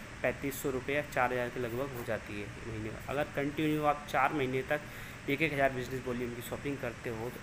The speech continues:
अगले आपको पाँचवें महीने में एक हज़ार का free product मिल जाएगा। अभी तक मैं सोलह सौ रुपये का फ्री product ले चुका हूँ और अभी मुझे इसमें ज़्यादा time नहीं हुआ है। Only मैं repurchasing कर रहा हूँ खुद, self, मतलब हम इसमें अगर self भी repurchasing करेंगे ना, तो हमें सेल्फ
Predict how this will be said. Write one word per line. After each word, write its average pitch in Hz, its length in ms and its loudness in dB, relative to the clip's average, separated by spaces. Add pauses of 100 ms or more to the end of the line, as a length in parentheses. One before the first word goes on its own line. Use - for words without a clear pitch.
अगले 139 300 0
आपको 135 360 2 (100)
पाँचवें 127 280 0
महीने 117 280 -2
में 127 160 -2
एक 139 340 0
हज़ार 120 420 2
का 127 560 0 (760)
free 156 200 4
product 131 480 2
मिल 120 160 -2
जाएगा। 107 380 -4 (180)
अभी 127 140 0
तक 135 200 0
मैं 131 200 -2
सोलह 127 360 -2
सौ 131 160 -2
रुपये 123 240 -2
का 127 100 -2
फ्री 127 220 -4
product 123 420 -4
ले 120 120 -2
चुका 117 280 -6
हूँ 131 200 -2
और 120 120 -4
अभी 120 160 -2
मुझे 120 180 -4
इसमें 117 220 -8
ज़्यादा 113 200 -4 (120)
time 117 160 -2 (100)
नहीं 120 240 -4
हुआ 117 100 -4
है। 127 100 -4 (400)
Only 170 300 4
मैं 160 300 2
repurchasing 139 640 -2
कर 131 80 -2
रहा 139 120 0
हूँ 160 80 0 (200)
खुद, 135 100 4 (220)
self, 123 220 6 (520)
मतलब 139 200 4
हम 151 180 4
इसमें 156 240 2
अगर 147 160 4
self 147 460 2
भी 160 220 2
repurchasing 147 640 0
करेंगे 123 360 0
ना, 135 100 -2
तो 151 200 -2
हमें 135 200 0
सेल्फ 135 360 -2